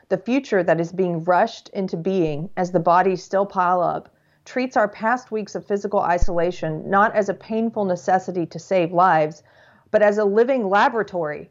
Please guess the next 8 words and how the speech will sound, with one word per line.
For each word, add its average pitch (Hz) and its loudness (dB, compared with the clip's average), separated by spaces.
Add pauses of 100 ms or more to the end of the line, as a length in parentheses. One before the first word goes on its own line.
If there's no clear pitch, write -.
for 185 -4
a 180 -2
permanent 233 -4 (680)
and 185 -2
highly 214 0
profitable 175 -2 (200)
no-touch 190 -2
future." 160 -8